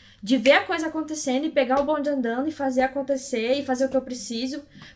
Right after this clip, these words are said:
pra poder fa-, pra poder conquistar o que eu quero, assim, sabe?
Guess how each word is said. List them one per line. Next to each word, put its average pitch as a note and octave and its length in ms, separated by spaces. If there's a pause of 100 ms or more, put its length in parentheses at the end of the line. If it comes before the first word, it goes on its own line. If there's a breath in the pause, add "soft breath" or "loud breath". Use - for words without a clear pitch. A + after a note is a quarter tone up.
pra B3+ 140
poder B3+ 360
fa-, D4+ 200 (100)
pra D4+ 120
poder D#4 240
conquistar D#4+ 360
o D4+ 40
que D#4 80
eu D4+ 40
quero, D#4 280
assim, B3+ 240
sabe? B3+ 420